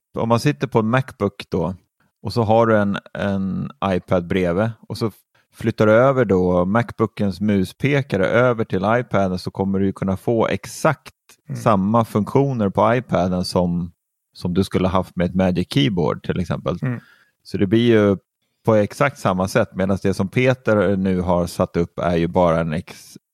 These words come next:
Speaker 1: en extern skärm.
Speaker 2: Mm.
Speaker 1: Där han får samma muspekare och allting
Speaker 2: Ja.
Speaker 1: som på,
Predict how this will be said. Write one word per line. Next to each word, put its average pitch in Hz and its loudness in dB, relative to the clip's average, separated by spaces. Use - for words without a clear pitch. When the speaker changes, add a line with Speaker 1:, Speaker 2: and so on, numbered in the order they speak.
Speaker 1:
en 120 2
extern 87 -2
skärm. 98 -4
Speaker 2:
Mm. 117 -8
Speaker 1:
Där 101 0
han 95 2
får 92 -2
samma 101 2
muspekare 117 0
och 87 4
allting 85 -2
Speaker 2:
Ja. 73 -4
Speaker 1:
som 85 -4
på, 82 -2